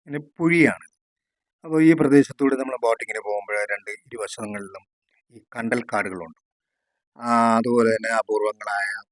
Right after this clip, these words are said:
പക്ഷികൾ നമുക്ക് ഈ കണ്ടൽ കാടിൻ ഇടയിൽ കൂടെ നമുക്ക് കാണാൻ സാധിക്കും. ഇത് കഴിഞ്ഞ് നമ്മൾ കായൽ തീരം കഴിഞ്ഞ് നമ്മൾ അപ്പുറത്ത് നമ്മൾ കടലിലോട്ട് പോകുമ്പോൾ നമ്മുടെ മണൽത്തിട്ട അവിടെ നമുക്ക് കുറച്ച് നേരം റെസ്റ്റ് എടുക്കാം. അതുപോലെ തന്നെ,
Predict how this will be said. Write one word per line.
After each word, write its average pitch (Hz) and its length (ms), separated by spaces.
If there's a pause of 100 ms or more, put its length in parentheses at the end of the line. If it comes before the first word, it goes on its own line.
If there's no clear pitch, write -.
(140)
പക്ഷികൾ 120 480
നമുക്ക് 98 400
ഈ 98 120 (220)
കണ്ടൽ 101 260 (140)
കാടിൻ 98 300 (500)
ഇടയിൽ 98 240
കൂടെ 98 220
നമുക്ക് 92 280 (120)
കാണാൻ 95 260 (240)
സാധിക്കും. 82 500 (520)
ഇത് 151 180
കഴിഞ്ഞ് 151 240
നമ്മൾ 143 140
കായൽ 117 320
തീരം 110 380 (720)
കഴിഞ്ഞ് 107 320
നമ്മൾ 104 160
അപ്പുറത്ത് 101 300
നമ്മൾ 107 120 (100)
കടലിലോട്ട് 110 460
പോകുമ്പോൾ 101 340
നമ്മുടെ 101 200
മണൽത്തിട്ട 98 520 (360)
അവിടെ 107 220
നമുക്ക് 101 440 (460)
കുറച്ച് 101 260
നേരം 92 260 (100)
റെസ്റ്റ് - 280
എടുക്കാം. 87 280 (640)
അതുപോലെ 110 400
തന്നെ, 104 180